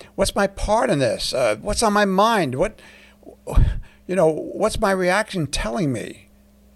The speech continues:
Then you pull the rope, and up goes the second extension of the ladder, and you move from what's going on inside of you to what do you value? 'Cause now you're ready to look at what you value where you weren't before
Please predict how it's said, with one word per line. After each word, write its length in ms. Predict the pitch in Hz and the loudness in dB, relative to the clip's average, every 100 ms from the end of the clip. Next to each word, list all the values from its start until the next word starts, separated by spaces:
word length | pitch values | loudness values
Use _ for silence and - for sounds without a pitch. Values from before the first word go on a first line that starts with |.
| _ _ | _ _
Then 260 | 147 135 156 | -6 -2 0
you 100 | 143 | 0
pull 300 | - 165 156 | 2 4 4
the 80 | 139 | 4
rope, 420 | 180 170 165 - - - - - - - - - | 6 6 4 -8 -10 -10 -8 -8 -10 -12 -14 -2
and 140 | 180 151 | 0 2
up 220 | 170 - | -2 2
goes 300 | 165 156 131 | 4 4 0
the 60 | 135 | -6
second 500 | - 165 156 131 - - - | -2 -2 -2 -6 -8 -16 -14
extension 480 | 127 - 156 147 147 | -8 -2 -2 -2 -2
of 80 | 139 | 0
the 80 | 135 | 2
ladder, 240 | 151 143 | 2 2
and 120 | 139 | 0
you 100 | 147 | 0
move 220 | 180 190 | 2 0
from 140 | - 151 | 0 2
what's 160 | 190 | 2
going 200 | - 175 | 2 2
on 160 | 160 147 | 2 2
inside 480 | 135 - 214 240 220 | 0 0 2 4 4
of 100 | 143 | 2
you 240 | 139 139 - - - - - - _ _ - | 0 -2 -4 -20 -18 -18 -20 -20 _ _ -4
to 100 | - | 0
what 140 | 226 | 0
do 60 | 254 | -2
you 100 | 196 | -2
value? 640 | 143 170 170 131 90 - - - _ _ _ | 0 2 2 0 -4 -12 -20 -20 _ _ _
'Cause 280 | - 160 - | -8 -8 -4
now 240 | 180 226 | -2 0
you're 180 | 214 165 | 2 2
ready 220 | 165 175 | 2 2
to 120 | 151 147 | -2 0
look 220 | 190 233 | 0 2
at 80 | 160 | 2
what 160 | 147 | 0
you 60 | 139 | 0
value 340 | 139 135 139 | 2 2 0
where 160 | 135 143 | 0 2
you 140 | 151 | 2
weren't 300 | 156 220 214 | 2 2 2
before 760 | 165 139 - 240 165 127 143 | -2 -4 2 6 8 6 4